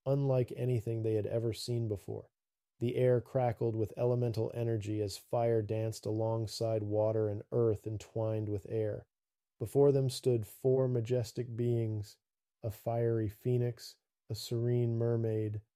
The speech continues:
a mighty griffin, and an ancient tree spirit. The elements four had answered their call. The phoenix spoke with a voice that resonated like flames leaping in a hearth.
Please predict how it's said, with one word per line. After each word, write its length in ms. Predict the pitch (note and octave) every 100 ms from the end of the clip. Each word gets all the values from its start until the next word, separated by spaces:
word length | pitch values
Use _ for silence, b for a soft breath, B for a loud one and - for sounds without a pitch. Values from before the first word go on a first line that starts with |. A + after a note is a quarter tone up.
| _ _
a 60 | G#2
mighty 460 | G#2+ A2+ A2+ A#2+
griffin, 640 | G#2 A#2+ A#2+ - A2 G#2+ G2+ _ _ _
and 100 | A#2+
an 160 | A#2 A#2
ancient 500 | B2+ B2 A#2 A#2 -
tree 320 | - B2 A#2+
spirit. 580 | G#2+ - A#2+ A#2 A2+ - _ _ _ _ _
The 100 | A#2+
elements 400 | A#2+ B2 A#2+ A2+
four 400 | - - B2+ B2
had 220 | A2+ A#2+ -
answered 480 | C3 C3+ - B2+
their 160 | A#2 A2+
call. 560 | G#2 B2 A#2+ A2+ A#2 A#2+ _ _ _
The 80 | -
phoenix 440 | G#2 C#3 C3+ B2+ -
spoke 360 | - B2+ A#2+
with 80 | B2
a 80 | A2+
voice 400 | G#2 A#2+ A#2+ -
that 160 | -
resonated 640 | - B2+ B2+ A#2+ A#2 A#2 A2+
like 220 | A2+ A2
flames 560 | - B2 A#2+ A#2 A2+ G#2+
leaping 380 | A#2 A#2+ A#2 A2+
in 100 | G#2+
a 80 |
hearth. 420 | G2 B2 A#2+ A2+